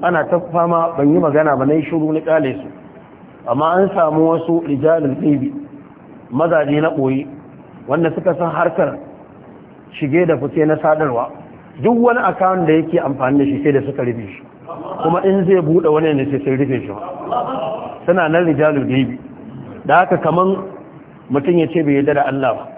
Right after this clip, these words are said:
ko kuma mutum ya musanta cewa kai shi bai ma yarda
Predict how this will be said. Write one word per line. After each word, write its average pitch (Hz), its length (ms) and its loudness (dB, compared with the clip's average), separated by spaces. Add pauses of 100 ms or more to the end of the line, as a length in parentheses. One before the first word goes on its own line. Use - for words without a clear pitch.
(720)
ko 165 120 2
kuma 180 220 2
mutum 170 420 2
ya 143 80 4
musanta 156 760 0
cewa 143 260 2
kai 156 200 -2 (200)
shi 185 100 -2
bai 160 120 2
ma 160 220 2
yarda 147 340 0